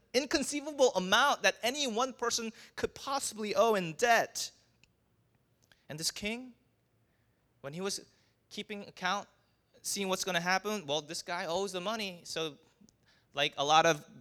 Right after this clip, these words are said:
Greco-Roman kings did, Jewish kings did not do this. They would sell the servant, put them in prison, along with the family members, wife and children,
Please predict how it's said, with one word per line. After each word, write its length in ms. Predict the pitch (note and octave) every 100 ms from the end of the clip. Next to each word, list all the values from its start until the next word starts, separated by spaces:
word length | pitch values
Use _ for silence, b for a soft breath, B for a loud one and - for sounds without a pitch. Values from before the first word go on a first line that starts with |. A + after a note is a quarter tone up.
| -
Greco-Roman 1500 | E3 D#3+ - D#3+ D#3+ D#3 D3 A2 A#2+ C#3+ D#3+ D#3 D3+ D#3 D#3+ _ _ _ -
kings 420 | - E3+ E3+ C3
did, 500 | G#2+ F3+ C#3+ C#3 C3
Jewish 300 | D#3+ G#3 G3+
kings 260 | - C3+
did 140 | - B2+
not 260 | D3 F#3
do 140 | - G2+
this. 340 | G2+ A2 - b b b b -
They 80 |
would 80 | A#2+
sell 680 | - - - D3+ F3 G3+ A3+ - _ _ _ _ _ _
the 80 | -
servant, 680 | - C#3 C3 D3 - - - _ _ b b -
put 160 | D3
them 160 | E3+ E3
in 100 | F3
prison, 480 | - C3 B2 C3+ D#3+ b b
along 380 | - A#2+ C#3+ D3
with 100 | B2+
the 80 | C3+
family 480 | - C3 C3 D3+ D3+
members, 520 | C3 A2+ A#2 D3+ - _ _ _ _
wife 320 | G#2+ A2 C#3
and 120 | D#3+
children, 600 | F3 - C3 A2 A2+ B2+